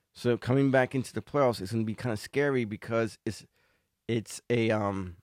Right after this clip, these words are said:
it's like you have to immediately be great. You have immediately cannot work out of the injury. You immediately have to go in there and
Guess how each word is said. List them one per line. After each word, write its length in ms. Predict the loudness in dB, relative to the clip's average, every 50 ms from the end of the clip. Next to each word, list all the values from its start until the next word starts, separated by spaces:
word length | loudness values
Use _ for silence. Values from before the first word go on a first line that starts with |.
| _ _ _ _ _ _ _ _ _ _ _ _ _ _ _ _ _ _ _ _ _ _ _ _ _ 0
it's 420 | 0 0 -2 -6 -10 -12 -14 -16 _ _ _ _ _
like 320 | 0 2 2 0 0 -2
you 140 | -4 -2 0
have 260 | 0 0 0 0 -2
to 160 | -4 -2 0
immediately 600 | 2 4 4 6 4 4 2 0 -2 -2 -2 -4 -4 -8 -10
be 80 | -10
great. 400 | -10 -8 -4 0 2 2 2 0 -4 _ _ -4
You 140 | 0 0
have 160 | 0 0 -2 -2
immediately 380 | 0 2 2 2 2 0 -2 -4
cannot 440 | -4 0 2 2 2 2 0 -4
work 280 | -2 0 0 0 0 -2 -2
out 160 | 0 0 0
of 120 | 0 -2
the 100 | -6 -4
injury. 380 | -2 -2 -2 -2 -2 -2 -4 -2
You 140 | 0 0 2
immediately 340 | 2 2 2 2 0 0 -2
have 160 | -4 -4 -4
to 80 | -2
go 180 | 2 2 4 4
in 80 | 4 2
there 240 | 2 2 2 0 -2 _ _ _ _ _ _ _ _ _ _ 0
and 280 | 0 2 2 0 -2